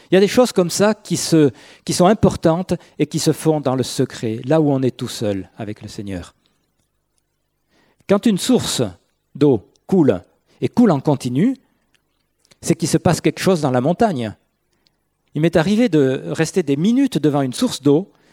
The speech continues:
comme ça, à méditer, à me dire, « Mais cette eau, ça coule, ça coule. »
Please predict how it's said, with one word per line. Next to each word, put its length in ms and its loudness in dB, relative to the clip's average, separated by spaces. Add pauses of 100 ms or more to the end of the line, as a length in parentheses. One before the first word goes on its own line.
(360)
comme 160 -2
ça, 200 -6
à 100 -8
méditer, 460 -4
à 60 -6
me 60 -8
dire, « 160 -10
Mais 180 -14
cette 340 -14
eau, 100 -12
ça 140 -16
coule, 400 -12
ça 160 -18
coule. » 320 -12